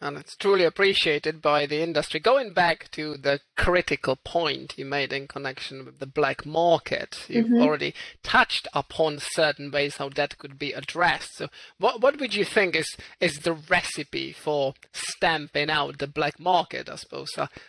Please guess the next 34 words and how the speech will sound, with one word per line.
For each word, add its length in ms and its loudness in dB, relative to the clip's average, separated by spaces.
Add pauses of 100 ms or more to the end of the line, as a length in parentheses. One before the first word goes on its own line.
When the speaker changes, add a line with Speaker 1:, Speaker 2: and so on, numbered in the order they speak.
(140)
Speaker 1:
I'll 140 4
try 420 4
to 180 -12
avoid 340 -2
naming 460 0
any 260 -6
names, 420 0
but 220 -2
sadly, 520 2
at 160 -2
least 280 -4
still 280 4
relatively 640 -4
recently, 540 -6
even 340 -12
the 80 -6
big 400 0 (320)
U 260 0
S 140 -2
papers, 840 0 (640)
the 140 2
New 120 2
Speaker 2:
Mm-hmm. 80 6
Speaker 1:
York 320 4
Timeses 720 0
of 140 -6
this 200 -8
world, 420 4 (240)
they 120 4
Speaker 2:
Yeah. 80 4
Speaker 1:
would 120 -2
still 400 4
have 400 0
given, 680 -2